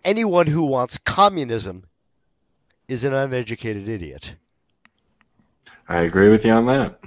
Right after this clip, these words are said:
Speaker 2: <laughs> As a libertarian, total control of the state is the worst nightmare imaginable.
Speaker 1: Yep. And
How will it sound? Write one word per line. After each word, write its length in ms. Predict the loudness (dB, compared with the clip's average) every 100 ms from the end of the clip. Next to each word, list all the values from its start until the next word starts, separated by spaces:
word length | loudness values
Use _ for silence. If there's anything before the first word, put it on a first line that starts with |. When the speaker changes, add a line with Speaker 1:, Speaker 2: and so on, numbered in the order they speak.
| -4
Speaker 2:
<laughs> 840 | 0 0 -2 -6 -8 -8 _ -16 -14
As 100 | -6
a 60 |
libertarian, 800 | 0 4 4 2 2 4 4 2
total 580 | 2 4 6 6 4 2
control 520 | -4 -8 -2 2 4 4
of 120 | 2
the 100 | -4
state 540 | -2 0 0 0 -10 -12
is 440 | -10 -10 -12 -16 _ _ _ -20 -8
the 80 | 2
worst 260 | 4 4
nightmare 360 | 0 0 -2 -2
imaginable. 640 | -2 -4 -6 -10 -8 -2
Speaker 1:
Yep. 140 | -2 -2 _ -20 -2
And 220 | 2 2